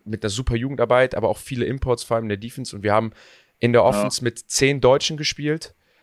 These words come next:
Speaker 1: alle aus der Region, kein Import dabei und nur einem Amerikaner. Ähm, und ich glaub, das zeigt auch bei uns, ne, wie viel tolle Jugendarbeit hier in den lokalen Vereinen gemacht wurde. Ich glaub, Kind kann man auch mal beim Namen nennen, bei den Cologne Crocodiles, bei den Düsseldorf Panthern,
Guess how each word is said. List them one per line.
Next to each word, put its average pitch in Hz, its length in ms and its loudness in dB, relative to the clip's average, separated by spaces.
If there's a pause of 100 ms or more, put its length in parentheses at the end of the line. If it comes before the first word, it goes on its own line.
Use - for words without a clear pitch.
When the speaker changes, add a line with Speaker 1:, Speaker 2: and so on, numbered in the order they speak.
(140)
Speaker 1:
alle 127 240 6
aus 131 220 4
der 123 280 4
Region, 117 460 0
kein 120 220 2
Import 127 360 0
dabei 120 320 4
und 117 80 -2
nur 104 120 0
einem 113 140 2
Amerikaner. 110 720 0 (380)
Ähm, 101 380 4
und 110 140 -6
ich - 80 -4
glaub, 107 180 4
das - 180 -6
zeigt 120 280 2
auch 107 140 -2
bei 104 140 2
uns, 113 320 -2
ne, 110 120 -4
wie 104 60 -6
viel 113 600 0 (140)
tolle 123 220 4
Jugendarbeit 104 640 2
hier 98 80 -6
in 101 40 -4
den 98 100 -4
lokalen 110 380 2
Vereinen 113 340 0
gemacht 110 320 -2
wurde. 107 240 2
Ich - 120 -6
glaub, 104 220 2 (300)
Kind 123 220 -2
kann 117 140 2
man 117 100 4
auch 110 100 2
mal 113 100 0
beim 104 180 2
Namen 117 260 4
nennen, 110 200 0
bei 107 140 4
den 113 120 0
Cologne 107 260 -2
Crocodiles, 104 640 0
bei 104 140 2
den 107 140 -2
Düsseldorf 107 400 -4
Panthern, 104 400 -2